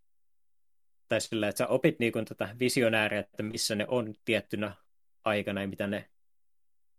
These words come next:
tekee, niin sit sä pystyt sitten suunnitella sen, niinku, sen viimeisen päivän sen ympärille, että sä saat tapettua ne kaikki samana aikana. Sinällä se, ne kentät on sellaisia, niinku,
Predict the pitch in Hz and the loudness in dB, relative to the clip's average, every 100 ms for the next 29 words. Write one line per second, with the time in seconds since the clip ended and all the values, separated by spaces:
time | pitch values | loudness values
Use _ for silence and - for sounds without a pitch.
0 | _ 156 160 135 113 110 - - 104 107 | _ 0 2 4 4 4 -2 -8 -4 -4
1 | 101 120 113 - 110 - 113 - 107 - | -4 -4 -2 -4 -6 -2 -2 0 -4 2
2 | 123 110 98 104 104 - 107 98 107 107 | 2 4 0 0 0 0 -2 -2 -6 -4
3 | 104 101 117 107 104 107 95 - _ 110 | -6 2 2 4 0 -2 -6 -10 _ 4
4 | 98 101 101 92 _ _ _ _ _ _ | 6 4 0 -4 _ _ _ _ _ _
5 | _ _ _ - 127 127 107 107 - _ | _ _ _ -10 0 4 4 0 -10 _
6 | _ _ _ - 139 120 113 110 110 101 | _ _ _ -2 0 2 0 0 0 0
7 | - - 107 95 - 104 104 104 - 107 | -2 -4 -2 -4 -2 -2 -2 -6 -4 -2
8 | 104 98 101 - - 104 101 101 104 104 | -2 -4 -4 -4 -4 -2 -2 -4 -4 -4
9 | 104 117 110 - - _ - 143 147 143 | -4 -4 -6 -10 -20 _ -4 2 4 4
10 | 117 - _ - _ _ - 143 123 117 | 2 -4 _ -20 _ _ 0 4 4 2
11 | _ _ _ _ _ _ _ _ _ 131 | _ _ _ _ _ _ _ _ _ 0
12 | - 190 170 147 131 117 120 110 127 113 | 6 6 6 4 2 4 4 4 2 2
13 | 120 117 107 | 0 0 -2